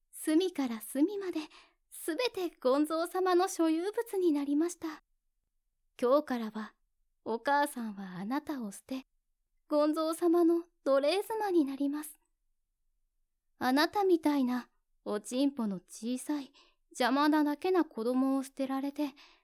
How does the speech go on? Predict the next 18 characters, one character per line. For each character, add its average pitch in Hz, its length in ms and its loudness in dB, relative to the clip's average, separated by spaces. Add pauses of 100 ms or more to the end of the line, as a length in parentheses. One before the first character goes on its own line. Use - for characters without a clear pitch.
(320)
お 208 140 -2
母 240 280 0
さ 247 200 -6
ん 214 80 -8
は 214 220 -12 (400)
と 311 220 0
っ 311 60 -8 (240)
て 349 140 0
も 370 180 0
嬉 392 260 -2
し - 80 -14
い 453 160 0
で 415 140 -4
す。 - 160 -14 (1200)
あ 233 120 -2
な 339 160 4
た 370 180 -2
は 285 220 -4